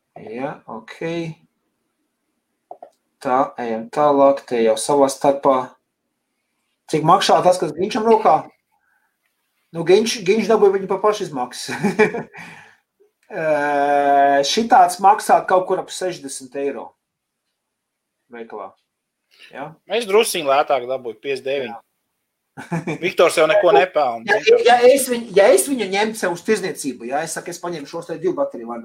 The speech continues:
Speaker 1: variantu, ja, kurš pie manis pie astoņdesmit maksā, ā, to es būtu kaut kur pie sešdesmit tirgojis. Ja es viņu paņemtu. Es viņu varbūt arī vēl paņemšu, ja, bet, nu.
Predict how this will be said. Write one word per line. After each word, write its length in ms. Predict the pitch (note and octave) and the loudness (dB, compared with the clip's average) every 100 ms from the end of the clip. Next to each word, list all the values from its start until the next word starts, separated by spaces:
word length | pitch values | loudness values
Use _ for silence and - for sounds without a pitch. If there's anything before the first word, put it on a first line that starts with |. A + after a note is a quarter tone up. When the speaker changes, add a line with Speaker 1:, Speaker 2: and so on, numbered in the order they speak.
| C3 | -8
Speaker 1:
variantu, 380 | B2 F#2 F#2+ G2+ | -8 -12 -14 -12
ja, 140 | B2 - _ _ | -12 -14 _ _
kurš 160 | D3+ | -10
pie 120 | - D3 | -8 -6
manis 220 | D3 C#3+ - - _ _ | -8 -8 -16 -20 _ _
pie 80 | - C#3 | -2 0
astoņdesmit 500 | - B2 G#2 - A2 | 0 -8 -12 -14 -12
maksā, 300 | C#3+ - - - _ | -12 -10 -12 -16 _
ā, 380 | - - - A#2 B2 A#2+ A2+ A#2 - | -10 -10 -8 -4 -2 -2 -2 -4 -2
to 140 | F3+ F#3+ E3+ | 4 4 4
es 80 | D3 | 0
būtu 160 | D#3+ D#3+ | -4 -2
kaut 160 | D3 | -4
kur 80 | - | -6
pie 80 | C#3+ | -6
sešdesmit 400 | D3+ B2+ - - G#2 | -4 -4 -8 -18 -20
tirgojis. 400 | G2 E2 - - _ _ _ _ _ _ _ _ _ - | -20 -20 -20 -20 _ _ _ _ _ _ _ _ _ -12
Ja 80 | C3 | -10
es 140 | A#2+ B2 | -10 -12
viņu 80 | |
paņemtu. 320 | - A2+ F#2 C#3 | -12 -10 -6 -2
Es 80 | |
viņu 140 | A3+ G#3 | 4 4
varbūt 160 | F3+ | 2
arī 80 | D#3+ | 2
vēl 160 | D3 C#3 | 2 4
paņemšu, 400 | C3+ - - - | 2 0 -10 -14
ja, 80 | - | -12
bet, 100 | F#2+ | -12
nu. 140 | C4 | -12